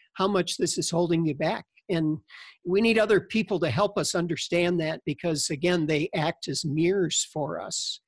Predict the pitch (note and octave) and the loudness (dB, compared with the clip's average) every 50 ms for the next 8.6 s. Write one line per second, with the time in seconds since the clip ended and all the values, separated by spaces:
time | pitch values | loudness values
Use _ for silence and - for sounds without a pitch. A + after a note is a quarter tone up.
0 | _ _ - - - - - _ _ - - D#3+ D3+ F#3+ F#3 - - C#3+ G#3+ G#3 | _ _ -20 -20 -20 -20 -20 _ _ -10 -6 -6 -4 -4 -6 -6 -4 0 0 0
1 | G3+ - _ _ _ _ _ _ _ - F3+ A3 B3 A#3+ A3 F#3+ F3+ G3 A3+ G#3 | 0 -2 _ _ _ _ _ _ _ 0 2 4 4 4 4 4 4 4 4 4
2 | E3+ D#3+ D3+ - - F#3+ D#3+ E3 E3+ F#3+ A3+ A#3+ - - F3+ E3+ E3 - - - | 2 2 0 -2 -2 -2 0 2 2 2 2 0 -2 0 0 0 0 0 -4 -2
3 | F3+ E3 D3 C#3 C#3 D#3 F3 G3+ B3 D4+ D4+ G#3+ F3 E3 D3+ - - D#3 D3 D3+ | 0 0 0 -2 -4 0 2 4 6 6 6 6 4 4 2 0 -2 -2 -2 -2
4 | D#3 C3+ C#3+ D3 C3 - D#3 E3 D#3+ D#3+ E3 D#3 - - E3+ D#3+ E3+ - - F3+ | -2 -2 -2 -6 -6 -4 -2 0 2 2 0 0 0 0 2 2 2 0 -2 -4
5 | D#3+ D3 - - F#3+ F3 D3 - - F#3+ F#3 - F3+ D3 - - F#3+ E3 F3 F#3+ | -4 -4 -2 -2 -2 -2 -2 -2 -2 -2 -2 -2 -2 -4 -4 -2 0 0 0 2
6 | F3+ D3+ C#3+ D#3+ D3+ - - F#3+ F3+ F#3 - - - - E3+ F3+ E3 C#3 F3+ F3 | 0 0 -2 -2 -4 -4 0 0 2 2 0 -2 -6 -6 -4 -4 -2 0 2 2
7 | D#3 D3 D#3+ E3 F3 E3+ - - - _ _ _ _ _ _ _ _ _ - E3 | 2 4 2 2 0 0 -4 -8 -12 _ _ _ _ _ _ _ _ _ -4 -2
8 | D#3+ E3+ D#3+ - - - F3+ F3 F#3 F3 D3+ - | 0 0 -2 -2 0 2 4 6 6 4 4 0